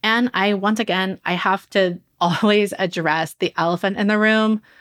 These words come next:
I do think that there's an unrealistic expectation of what remote work is, because there are a lot of people who are selling you snake oil packaged as a ro-, remote work.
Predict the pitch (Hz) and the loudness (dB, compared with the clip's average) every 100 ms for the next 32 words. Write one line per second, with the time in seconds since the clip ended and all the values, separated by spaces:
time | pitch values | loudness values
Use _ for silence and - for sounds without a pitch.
0 | - _ - 190 226 233 262 247 262 254 | -20 _ -4 0 2 2 4 2 2 0
1 | 214 202 202 - 190 - 185 196 196 190 | 2 2 0 -2 -6 -2 -2 0 0 0
2 | 185 180 180 185 180 170 - 156 - 180 | 0 -2 -2 -4 -6 -6 -8 -8 -6 -4
3 | 165 - 180 - 170 180 170 196 - 208 | -2 -2 -4 -4 -4 -4 -2 0 0 0
4 | 190 170 151 185 170 165 - 165 160 262 | 0 0 -2 -2 -2 -4 -6 -2 0 0
5 | 320 - - - _ 208 220 240 208 220 | 0 -8 -20 -20 _ -2 0 0 0 2
6 | 302 330 208 170 165 226 262 220 220 226 | 2 2 0 -2 -2 0 0 0 -4 0
7 | 294 320 294 269 262 214 208 - 214 190 | 2 2 4 4 4 2 0 -2 0 0
8 | 208 214 214 196 196 - 196 180 185 - | 2 2 2 2 -2 -2 -4 -2 -2 0
9 | 180 175 165 165 170 - - - - 170 | 2 2 4 2 0 -6 -20 -12 -2 0
10 | - 208 190 - 175 175 - 175 175 170 | 0 -2 -2 0 0 0 -2 -2 0 0
11 | 165 165 160 170 127 - - | 0 -2 -2 -2 -2 -4 -12